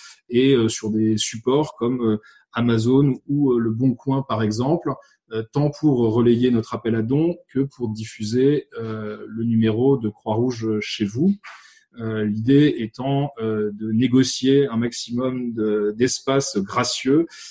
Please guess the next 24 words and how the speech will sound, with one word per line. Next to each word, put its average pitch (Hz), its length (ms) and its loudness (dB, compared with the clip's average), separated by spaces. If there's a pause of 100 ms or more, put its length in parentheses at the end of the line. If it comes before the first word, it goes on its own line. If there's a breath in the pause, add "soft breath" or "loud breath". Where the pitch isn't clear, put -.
(140 loud breath)
et, 123 220 4
euh, 110 100 0
grâce 113 300 -2
au 120 40 2
travail 120 380 -2
là 117 60 0
aussi 113 240 -2
des 110 180 0
équipes 127 280 -2
que - 80 -8
je - 140 -6
tiens 123 180 -10
à, 104 340 -8
à 107 80 -10
remercier, 123 600 0
à 113 80 2
saluer, 120 560 4 (440 loud breath)
euh, 110 240 -6
nous 117 300 -6
avons 127 380 -4
la 117 100 -6
possibilité 110 600 -6
de 113 100 -4
diffuser 107 480 -6